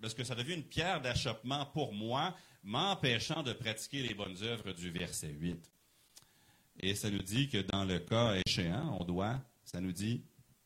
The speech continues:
éloigne-toi. Pas juste éviter le sujet, éloigne-toi de l'individu. Parce que ça nous dit qu'il est perverti. Maintenant, ça, ça semble un terme très fort. Le mot perverti, ça veut simplement dire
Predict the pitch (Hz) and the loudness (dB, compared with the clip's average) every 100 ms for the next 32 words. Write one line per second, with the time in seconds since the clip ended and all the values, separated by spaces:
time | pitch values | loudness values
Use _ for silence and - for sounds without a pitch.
0 | - 107 107 107 107 90 - 107 - - | -2 0 0 -2 -4 -6 -12 -16 -16 -16
1 | - - _ _ _ _ _ _ _ - | -16 -18 _ _ _ _ _ _ _ -2
2 | 117 143 135 123 123 120 120 107 135 107 | 0 2 2 2 2 2 2 2 2 4
3 | 127 123 120 113 113 123 127 92 90 90 | 6 6 2 -2 -2 -2 -2 -2 -2 -2
4 | 87 82 82 76 69 69 - - - - | -4 -4 -6 -6 -8 -10 -12 -20 -20 -20
5 | - - - 95 117 117 113 113 214 - | -20 -10 -2 0 2 4 4 4 0 4
6 | 117 113 - 147 120 113 113 - - 131 | 6 6 6 6 6 4 4 2 -2 0
7 | 107 95 135 147 110 101 95 120 120 92 | 0 0 0 0 0 0 0 2 2 0
8 | 87 117 98 82 85 92 - 87 104 135 | 0 -2 -2 -4 -4 -4 -4 -6 -6 -8
9 | - - - - 107 160 180 139 117 110 | -12 -20 -12 0 4 6 6 8 8 6
10 | 104 - 196 123 110 127 139 120 107 101 | 4 2 2 4 4 6 6 6 4 4
11 | 139 | 2